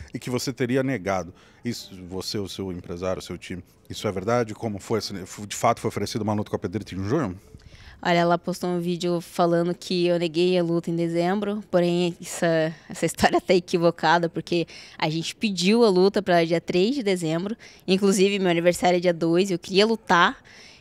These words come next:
Speaker 2: e ela falou que não bateria o peso, e aí a gente falou assim, "Ah, então joga pra frente, vamos, vamos esperar." Ela queria lutar em janeiro, mas eu não tinha camping pra fazer em ja-, pra janeiro, e aí acabou que ela casou a luta, e aí eu fiquei a ver navios.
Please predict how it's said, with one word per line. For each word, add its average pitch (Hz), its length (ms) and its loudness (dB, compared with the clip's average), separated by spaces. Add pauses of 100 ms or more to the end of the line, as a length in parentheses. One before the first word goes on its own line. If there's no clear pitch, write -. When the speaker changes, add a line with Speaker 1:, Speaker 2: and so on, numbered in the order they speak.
Speaker 2:
e 170 520 2
ela 180 260 4
falou 190 220 0
que 190 100 -4
não 175 140 0
bateria 170 320 2
o - 20 -4
peso, 208 540 0
e 226 120 0
aí 214 180 4
a 262 40 0
gente 240 300 -2
falou 277 120 -6
assim, - 120 -8
"Ah, 381 60 0
então 180 200 -2
joga 349 380 0 (100)
pra 453 160 -2
frente, 247 420 0
vamos, 185 380 0
vamos 196 220 -2
esperar." 233 360 0 (300)
Ela 180 160 4
queria 190 220 4
lutar 190 200 4
em 196 200 4
janeiro, 208 440 6
mas 208 200 4
eu 196 60 0
não 202 100 0
tinha 202 320 2
camping 233 480 4
pra 185 180 2
fazer 180 220 0
em 185 120 2
ja-, 208 180 0
pra 175 200 0
janeiro, 190 500 2 (560)
e 175 120 6
aí 175 180 8
acabou 185 340 4
que - 160 0
ela 180 280 4
casou 202 300 2
a - 20 6
luta, 254 440 2
e 254 160 2
aí 226 120 6
eu 254 80 4
fiquei 233 420 2
a 233 60 4
ver 214 160 2
navios. 175 640 0